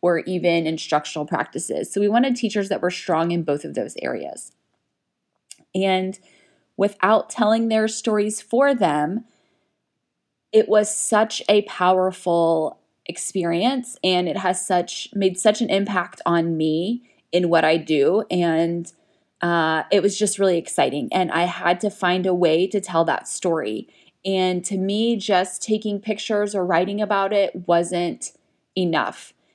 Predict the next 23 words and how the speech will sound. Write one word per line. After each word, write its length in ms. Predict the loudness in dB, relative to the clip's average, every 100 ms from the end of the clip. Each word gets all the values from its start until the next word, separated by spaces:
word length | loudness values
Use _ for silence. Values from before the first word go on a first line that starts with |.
| _ -2
And 300 | -2 -2 -6
so 460 | 0 2 2 2
I 200 | 2 0
thought 480 | 0 -2 2 2 2
I 180 | -2 0
would 180 | 0 0
let 300 | 0 0 0
them 320 | -2 0 -2
tell 320 | -2 0 2
their 280 | 2 0 0
own 180 | -2 -4
stories. 680 | -4 -4 -2 -4 -8 -10 -18 _ _ _ _
And 640 | 0 2 2 2 0 -4 -12 _ _ _
here 240 | 0 2
we 100 | 2
are. 300 | 0 -2 -6 _ _ -6
Let's 260 | -6 -4
jump 240 | -4 -4 -4
into 240 | -6 -4
the 80 | -4
first 380 | -2 -4 -4 -4
one. 280 | -4 -6 -14 _ _ _ _ _ _ _ _ _ _ _ _ _ _ _ -20 -18 -18 -18 -10 -6
Okay, 420 | -2 0 -2